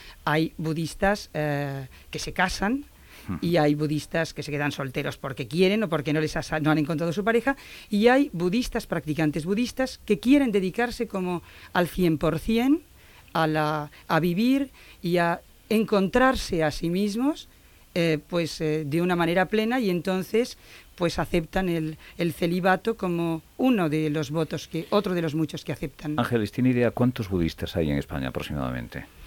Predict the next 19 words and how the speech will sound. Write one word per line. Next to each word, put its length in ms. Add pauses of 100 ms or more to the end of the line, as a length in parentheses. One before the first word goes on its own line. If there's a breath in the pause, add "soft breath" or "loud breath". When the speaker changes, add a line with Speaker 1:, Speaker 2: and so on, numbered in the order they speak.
(360 loud breath)
Speaker 1:
Pues, 280 (580)
eh, 220 (380)
bueno, 300
aunque 180
es 80
un 80
poco 180
difícil, 260
yo 140
calculo 420
que 120
hay 100
como 300
unos 260
cuatro 380
mil. 420
Speaker 2:
Cuatro 300
mil, 160
sí. 200